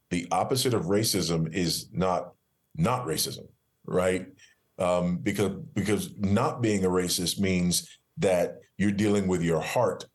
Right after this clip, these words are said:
and you're not dealing with systems. Um, the opposite of racism is anti-racism. Anti-racism is about doing this work,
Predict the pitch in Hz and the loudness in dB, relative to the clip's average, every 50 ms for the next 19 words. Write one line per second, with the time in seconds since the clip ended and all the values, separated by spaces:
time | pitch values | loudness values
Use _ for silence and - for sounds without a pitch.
0 | _ _ _ _ - 98 92 92 95 92 95 90 90 90 98 104 98 95 92 85 | _ _ _ _ -4 -2 0 0 2 2 0 0 -2 0 0 2 2 2 2 0
1 | 82 82 - - - - - 123 - - - 82 - - - - - - _ _ | 0 0 0 0 0 0 0 0 0 -2 -4 -6 -6 -6 -6 -8 -8 -8 _ _
2 | _ _ _ _ - 90 87 87 85 82 80 82 73 - 98 107 123 127 117 113 | _ _ _ _ -4 -2 0 0 0 0 0 0 0 2 2 0 0 0 0 0
3 | 117 104 104 92 104 98 98 107 95 87 90 82 82 101 131 156 151 139 127 127 | 0 0 0 0 0 0 0 0 -2 -2 -2 0 0 0 2 2 2 2 2 2
4 | 131 123 123 123 117 117 117 117 113 110 - - - - - - 104 110 - - | 2 2 2 2 0 2 0 0 -2 -4 -6 -14 -16 -8 -4 -2 -2 0 0 2
5 | 101 101 - 202 - 101 90 101 98 92 85 92 92 87 85 85 95 95 92 92 | 2 2 2 2 2 0 0 2 0 0 2 2 0 0 0 0 0 2 2 2
6 | 90 87 92 87 - - - - - - 90 90 82 92 92 80 - - - | 2 2 2 0 -2 -4 -6 -10 -14 -14 -8 -2 0 0 0 0 -2 -4 -12